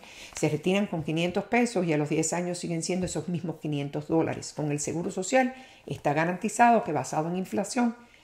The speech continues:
ese beneficio le va a aumentar. Bueno, ¿y cómo usted puede recibir beneficios de jubilación? Tiene que trabajar y tiene que aportar al sistema del Seguro Social.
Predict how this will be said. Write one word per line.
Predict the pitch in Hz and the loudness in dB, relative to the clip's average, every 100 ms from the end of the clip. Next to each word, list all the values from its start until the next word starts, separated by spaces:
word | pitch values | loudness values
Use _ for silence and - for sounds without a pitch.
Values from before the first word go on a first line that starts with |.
| _ | _
ese | 139 - 151 | -4 -2 0
beneficio | 143 139 123 - 143 | -2 -2 -4 -2 -2
le | 117 | 0
va | |
a | 117 | -2
aumentar. | 117 123 123 - - - - - - | -4 -6 -10 -14 -16 -20 -20 -20 -8
Bueno, | 170 120 117 - - - - | -4 -4 -6 -16 -20 -12 0
¿y | 220 | 2
cómo | - 311 320 | 6 6 6
usted | - 262 269 | 2 2 4
puede | 269 269 214 | 4 4 2
recibir | 170 - 147 147 | 0 -2 0 0
beneficios | 160 151 - 127 165 160 | 0 -4 -4 -4 -4 0
de | 147 | -2
jubilación? | 147 165 135 143 107 87 - _ _ _ _ - | -2 -2 -2 -4 -4 -6 -8 _ _ _ _ -2
Tiene | 156 165 | 0 2
que | 208 | 2
trabajar | 226 226 240 220 214 - - _ _ | 4 4 6 4 4 -2 -16 _ _
y | 170 | 0
tiene | 175 165 180 | 2 2 2
que | 175 | 0
aportar | - 147 175 208 - | 0 0 4 4 2
al | 185 | -4
sistema | - 151 156 151 | -4 -4 -2 0
del | 170 165 | 2 0
Seguro | 160 156 | -2 -4
Social. | 151 165 117 | -4 -4 -4